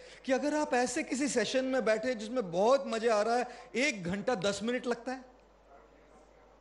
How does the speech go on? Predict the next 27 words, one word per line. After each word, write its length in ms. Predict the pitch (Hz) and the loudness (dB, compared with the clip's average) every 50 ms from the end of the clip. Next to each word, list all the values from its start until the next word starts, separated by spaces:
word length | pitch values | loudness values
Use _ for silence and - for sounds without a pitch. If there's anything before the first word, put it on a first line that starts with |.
| - - - - - - - - - | -20 -20 -20 -20 -20 -20 -20 -4 0
और 120 | 185 214 | 2 4
आप 200 | 233 254 269 262 | 4 4 2 2
लोगों 160 | 285 294 294 285 | 2 2 4 4
को, 80 | 294 | 2
कितने 480 | 285 - 247 247 - 285 294 330 330 320 | 2 0 -4 -2 2 4 4 6 6 6
लोगों 380 | 302 262 247 254 262 269 277 | 6 6 6 6 6 4 2
को 140 | - 254 277 | 2 0 -2
इसका 380 | - - 220 - - - 311 311 | 0 0 0 0 2 2 2 4
तजुर्बा, 480 | 311 240 196 180 190 185 190 185 208 | 4 4 2 4 4 2 4 4 4
एक्सपीरियंस 640 | 202 190 165 - - 196 202 190 196 196 196 - 208 | 4 2 0 -4 -6 -4 0 0 0 0 0 0 0
है 80 | 214 214 | 0 0
कि 120 | 220 247 | 2 2
अगर 260 | 240 220 208 240 254 | 2 4 4 4 2
बहुत 280 | 214 170 170 196 233 233 | 2 2 2 2 2 2
बोरियत 500 | 190 175 196 208 220 226 240 269 269 269 233 | 2 2 4 4 4 4 4 2 2 2 2
हो 120 | 196 190 | 2 2
रही 140 | 180 190 202 | 2 0 2
है, 140 | 214 240 226 | 2 2 0
तो 340 | 233 - - - - - - | 0 -4 -12 -6 -4 -4 -4
पन्द्रह 540 | - - 240 233 233 233 254 254 247 240 | 0 2 2 2 4 4 4 4 4 4
मिनट 320 | 220 208 208 208 214 208 226 | 2 2 0 0 0 0 0
भी 120 | 190 233 | -2 0
दो 180 | 180 190 220 220 | 2 2 2 4
घंटे 320 | 180 185 196 196 233 226 | 2 0 0 2 0 2
जैसे 200 | 214 214 - 226 | 2 0 -2 -2
लगते 260 | 220 220 - - - | -4 -4 -6 -8 -16
हैं? 80 | 269 | -16